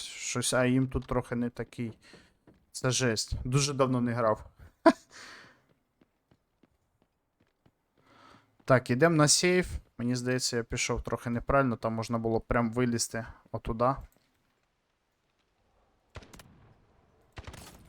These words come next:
А що таке? Чого ви не вмираєте? Якого хера?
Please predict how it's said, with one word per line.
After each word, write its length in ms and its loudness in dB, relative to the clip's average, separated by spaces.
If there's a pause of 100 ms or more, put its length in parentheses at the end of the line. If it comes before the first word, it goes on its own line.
(480)
А 120 2
що 180 10
таке? 320 6
Чого 200 6
ви 80 8
не 100 4
вмираєте? 640 6 (380)
Якого 300 2
хера? 400 2